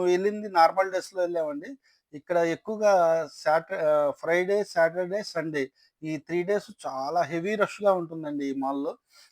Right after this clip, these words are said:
అయితే మేము నార్మల్ డేస్‌లో వెళ్ళాం కాబట్టి ఇక్కడ అంతగా జనం ఎవరు రాలేదు. అంటే ఉన్నారు, అంతగా రాలేదండి. ఆహ్, నా ఈ వీడియో నచ్చితే మీకు ప్లీజ్ లైక్ చేయండి,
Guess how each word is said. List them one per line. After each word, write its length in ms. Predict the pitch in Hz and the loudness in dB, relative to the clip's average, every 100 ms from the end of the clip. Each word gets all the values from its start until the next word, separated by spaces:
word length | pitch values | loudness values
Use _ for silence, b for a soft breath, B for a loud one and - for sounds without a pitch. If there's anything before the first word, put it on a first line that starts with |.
| b | b
అయితే 220 | 170 170 190 | -4 -2 -2
మేము 260 | 175 175 170 165 | -2 -2 -2 0
నార్మల్ 400 | 156 156 175 170 | 2 2 0 -2
డేస్‌లో 360 | 170 - 175 165 160 | -4 -4 -4 -2 -2
వెళ్ళాం 340 | 160 151 165 160 | -2 0 0 2
కాబట్టి 360 | 151 151 - 196 | -2 -4 -14 -16
ఇక్కడ 220 | - 156 143 135 135 | -10 -4 -2 0 -4
అంతగా 320 | 131 139 139 | -6 -6 -4
జనం 300 | 127 143 156 139 | -2 -4 -4 -4
ఎవరు 220 | 135 131 | -4 -2
రాలేదు. 420 | 131 143 139 - - _ _ _ - | -2 -2 -4 -8 -20 _ _ _ -16
అంటే 180 | 135 196 | -6 -6
ఉన్నారు, 460 | 127 147 233 175 196 - _ - | -4 2 2 2 -4 -8 _ -18
అంతగా 280 | 143 151 143 | -12 -2 0
రాలేదండి. 580 | 143 160 151 131 131 277 _ _ _ _ _ _ - | 2 2 0 -2 -6 -10 _ _ _ _ _ _ -6
ఆహ్, 360 | 135 135 131 131 | -2 -2 -2 -2
నా 160 | 131 135 139 | -2 0 0
ఈ 120 | 139 139 | -2 -8
వీడియో 340 | 131 147 160 165 | -12 -14 -8 -8
నచ్చితే 420 | 143 - 160 160 156 | -10 -18 -12 -12 -10
మీకు 260 | 147 151 220 _ _ _ _ _ _ | -12 -12 -14 _ _ _ _ _ _
ప్లీజ్ 260 | 156 165 156 - _ _ _ - | -4 -4 -6 -18 _ _ _ -4
లైక్ 300 | 143 160 - | -2 -2 -4
చేయండి, 380 | 160 151 147 | -4 -4 -4